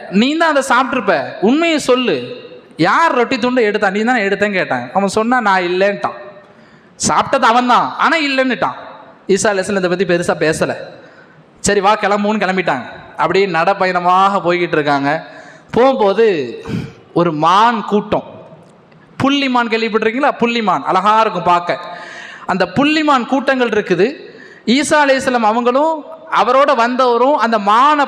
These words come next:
பார்த்து ரசிச்சு, அஹ், ரொம்ப ரசிச்சு பார்க்கறாங்க, ரசனையா பார்க்கறாங்க. அப்ப ஈசா அலைஹிஸ்ஸலாம் கேட்டாங்க, "அந்த புள்ளிமானை சாப்பிடுறியான்னு?" கேட்டாங்க. ஈசா அலைஹிஸ்ஸலாம் கேட்டாங்க, "எப்பா, அந்த புள்ளிமான் இருக்குல்ல,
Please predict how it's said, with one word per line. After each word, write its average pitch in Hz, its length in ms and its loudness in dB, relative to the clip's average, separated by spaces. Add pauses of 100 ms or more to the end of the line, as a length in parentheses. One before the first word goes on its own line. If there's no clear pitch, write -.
பார்த்து 233 360 2
ரசிச்சு, 214 920 -2 (240)
அஹ், 165 200 2
ரொம்ப 240 240 0
ரசிச்சு 247 400 0
பார்க்கறாங்க, 226 460 0
ரசனையா 220 340 0 (100)
பார்க்கறாங்க. 240 460 0 (960)
அப்ப 202 180 -4
ஈசா 269 300 0
அலைஹிஸ்ஸலாம் 226 320 -2
கேட்டாங்க, 190 640 0 (640)
"அந்த 175 260 0
புள்ளிமானை 269 540 0
சாப்பிடுறியான்னு?" 196 680 0
கேட்டாங்க. 131 280 -4 (520)
ஈசா 175 180 2
அலைஹிஸ்ஸலாம் 170 400 0
கேட்டாங்க, 160 480 -2 (540)
"எப்பா, 175 140 -2
அந்த 190 180 2
புள்ளிமான் 247 560 0
இருக்குல்ல, 196 480 0